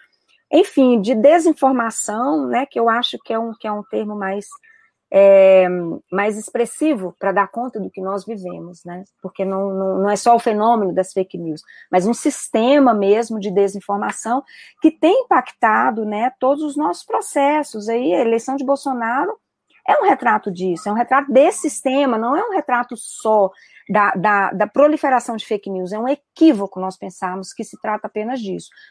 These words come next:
né? Ele é um reflexo desse sistema de desinformação. Então, eu acho que é urgente que nós pensemos estratégias, nós pensemos sobre esse sistema e que possamos, de fato, propor, né,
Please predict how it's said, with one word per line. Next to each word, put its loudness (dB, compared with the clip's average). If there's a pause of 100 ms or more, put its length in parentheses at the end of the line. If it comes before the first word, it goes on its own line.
(140)
né? -2
Ele 4
é 6
um 2
reflexo 2
desse 4
sistema -2
de -10
desinformação. -8 (340)
Então, 0
eu 4
acho 2 (120)
que 2 (220)
é 6
urgente 2
que -14
nós -6
pensemos -8
estratégias, 2
nós -2 (540)
pensemos 4
sobre 0
esse -8
sistema -4
e -4
que -6
possamos, 0
de -2
fato, -6
propor, 4
né, -4